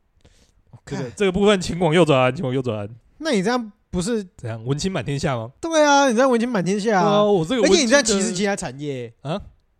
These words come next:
Speaker 1: 你这样歧视其他产业。
Speaker 2: 那不然你讲个什么产业啊？
Speaker 1: 我不知道啊，不是，你就，就 gamer，你比如说好了，
Speaker 2: 不会，
Speaker 1: 你硬，硬就要在那个文化那一边画一条线。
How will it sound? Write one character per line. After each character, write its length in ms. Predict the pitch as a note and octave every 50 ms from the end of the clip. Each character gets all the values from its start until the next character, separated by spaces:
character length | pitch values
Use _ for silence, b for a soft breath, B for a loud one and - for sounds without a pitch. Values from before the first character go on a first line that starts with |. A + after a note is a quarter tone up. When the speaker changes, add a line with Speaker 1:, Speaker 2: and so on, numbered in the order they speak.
| _ _ _ _ _ _ _
Speaker 1:
你 120 | F#3 F3
这 80 | F3 A#3
样 80 | A3+
歧 160 | - - E3+ E3+
视 120 | F#3+ G#3+
其 120 | D3 F3
他 100 | F3+ F#3
产 260 | F#3 - - C#3 A2+ A2+
业。 240 | C3+ C#3 C3 A2+ A2 B2+
Speaker 2:
那 100 | C3 C3+
不 140 | C3 C3
然 100 | C#3+ C3+
你 60 | B2 B2
讲 160 | B2 A#2 A2+
个 80 | A2+
什 80 | A2+ B2+
么 80 | A2 G#2
产 160 | - A2 G#2+
业 140 | A2+ A2+ G#2+
啊？ 80 | G#2 G#2+ _
Speaker 1:
我 80 | - F#3
不 100 | G3+ C4+
知 80 | C#4
道 160 | D4 D#4 D4+ C#4+
啊， 120 | C#4 C4+
不 100 | B3+ B3+
是， 60 | C#4
你 280 | C4 C4+ B3 G3+ F#3+ F3
就， 140 | F3 C#4 C4+
就 240 | G#3+ - - B3+ G#3 -
gamer， 480 | - A3 A3+ A#3 A#3 G#3+ G#3 G3 F#3 F3+
你 80 | F3 E3+
比 140 | D#3+ E3+
如 100 | F3+ G3
说 280 | G3 A3+ A#3 A#3 A#3+ A3+
好 160 | F#3 F3 D#3
了， 200 | D#3 D#3 D3+ C#3+ - b b
Speaker 2:
不 60 | D3+ B3+
会， 240 | D4+ D4 B3+ A#3
Speaker 1:
你 60 | C4 D4+
硬， 160 | C4+ B3+ A3
硬 240 | - C#4 D4 B3+ B3+
就 80 | C4+ C#4
要 140 | C4+ C4+
在 140 | C4+ C#4 C#4
那 100 | C#4 C#4+
个 80 | A#3+ B3+
文 180 | G#3 G3 G#3
化 180 | A3 C4 C4 A#3+
那 140 | A#3 A#3 A#3
一 60 | B3
边 240 | G#3+ A#3+ A#3+ A#3+ A#3
画 300 | - - B3+ A#3 G#3 G#3
一 20 | G3+
条 160 | F3+ E3+ F3
线。 300 | - F#3 F#3 D#3 C3